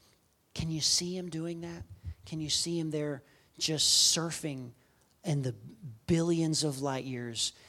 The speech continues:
And he, he doesn't come in force. Jesus comes to this earth as a baby. He comes through the back door, as it were, around the corner, secretly,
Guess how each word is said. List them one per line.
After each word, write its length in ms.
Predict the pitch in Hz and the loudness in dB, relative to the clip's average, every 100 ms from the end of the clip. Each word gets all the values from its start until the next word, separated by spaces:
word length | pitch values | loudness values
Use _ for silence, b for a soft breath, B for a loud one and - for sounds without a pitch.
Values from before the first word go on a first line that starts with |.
| B B | B B
And 160 | 139 | -6
he, 260 | 113 147 131 - | -6 -6 -8 -8
he 160 | - 143 | -4 -2
doesn't 400 | 165 170 175 165 | 0 2 2 0
come 440 | - 165 160 160 156 | -4 0 2 2 2
in 180 | 151 143 | 0 0
force. 480 | - 147 135 131 | -2 0 0 2
Jesus 520 | 131 151 170 170 170 - | 0 0 2 2 2 2
comes 420 | - 156 156 - | 0 -4 -2 -2
to 80 | 147 | -2
this 260 | 139 - - | -2 -2 -2
earth 360 | 147 151 165 - _ b - | -4 -2 -4 -10 _ b -8
as 140 | 120 | -6
a 80 | 117 | -6
baby. 640 | 101 120 107 98 95 - B B B B | -8 -10 -10 -12 -14 -16 B B B B
He 140 | - | -10
comes 480 | 139 - 170 170 - | -4 -2 -2 0 0
through 220 | - 185 | 0 -2
the 100 | 156 | -2
back 300 | 147 165 160 - | -2 -2 -4 -6
door, 300 | 156 151 135 | 0 2 2
as 260 | 131 120 117 | -2 -4 -4
it 160 | 113 | -6
were, 240 | 107 98 90 | -8 -8 -4
around 420 | 135 143 165 165 | 0 2 4 2
the 80 | 147 | 0
corner, 400 | - 151 143 113 | -4 -4 -4 -2
secretly, 880 | 104 - 226 - 165 135 127 104 - | 4 4 4 2 -4 -4 -8 -8 -12